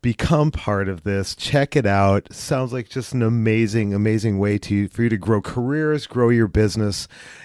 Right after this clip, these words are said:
and really network and, and with the most important people in the industry. So thank you, Danica, for sharing that with us. And speaking of checking out, what's a way for people to see and, and read more of your work?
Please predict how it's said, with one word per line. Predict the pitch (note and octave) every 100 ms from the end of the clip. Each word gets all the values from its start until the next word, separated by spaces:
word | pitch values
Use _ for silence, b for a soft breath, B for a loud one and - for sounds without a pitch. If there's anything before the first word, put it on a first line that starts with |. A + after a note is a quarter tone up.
| B
and | C3 B2
really | G#3 C#4 B2
network | G2 A2+ B2 G#2 G#2 G2
and, | G2 F#2+ A2+
and | G2+ F#2+ G2+ G2
with | A#2 _
the | - G#2+ G#2+
most | G2 B2 C3 -
important | G#2+ - G2+ - G2
people | - F#2 F2 E2 D#2
in | A2+ F#2
the | F2+
industry. | F2 E2 E2 - E2 D#2+
So | - F2+ F#2+ -
thank | F3+ C#4 -
you, | C3+
Danica, | G#2 A2+ B2 C3 A#2
for | A#2
sharing | - C3+ C3+ C3
that | A2+ A2+ G#2
with | A2+ G#2 G#2
us. | G2+ F#2+ - B B B
And | - D3+
speaking | - C4+ A3+ A#2+
of | G#2+
checking | - D#3 - A#2+
out, | B2 A#2 F3 B B B
what's | D3 B3 -
a | D3
way | A#2 A#2+ B2+
for | - G#2
people | - D3+ - C3+
to | A2
see | - - A#2 A2 G#2+ _ b b -
and, | G#2+ G#2+ -
and | C3 A2
read | C3+ B2+ G2+
more | G2 A2 A#2
of | A2
your | G2 G2+
work? | F2 F2 C#2+ -